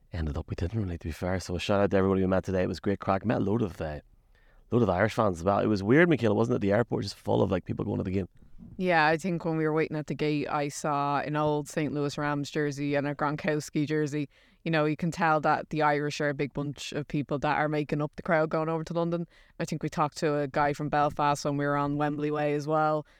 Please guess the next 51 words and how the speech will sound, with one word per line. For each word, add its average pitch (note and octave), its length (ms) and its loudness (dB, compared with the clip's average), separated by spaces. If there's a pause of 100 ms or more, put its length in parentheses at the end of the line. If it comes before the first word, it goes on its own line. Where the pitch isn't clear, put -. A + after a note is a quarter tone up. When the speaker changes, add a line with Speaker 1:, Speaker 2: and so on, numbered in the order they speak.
(160)
Speaker 2:
who D3+ 180 0
I D3+ 80 0
think A3+ 200 2
was A#3+ 100 0
at G3 100 2
the F#3+ 60 -2
Jason D#3+ 300 0
Bell D3+ 200 2
show C#3+ 500 -2
up D3+ 160 -8
with C#3+ 120 -2
you D3+ 120 0
guys. C#3+ 380 -2 (240)
Yeah, D3 260 2
so C#3+ 240 -4
shout D#3 240 2
out D3+ 180 2
to C#3+ 60 -2
him. D3+ 360 0 (220)
So - 120 -2
we E3 100 2
met G#3+ 200 4
a G#3 40 4
lot F3 140 6
of - 60 0
people E3+ 240 -2
today, D3+ 300 0
and D3 80 -2
it D3+ 40 -2
was D3 120 -6
just, - 180 -6
it D#3+ 60 -2
was D#3 120 -4
great F3+ 220 0
crack, D3+ 280 0
and D3 160 0
I, D#3 220 0
I D#3 100 2
do E3 200 0
think D#3+ 180 -2
it - 20 0
was D#3 100 -2
a D3+ 40 -6
great D3 180 0
way C#3+ 120 0
to D3 80 -4
start - 240 -2
off D3+ 200 0
the D3 100 -2
international D3 500 -4
games. D3+ 420 -4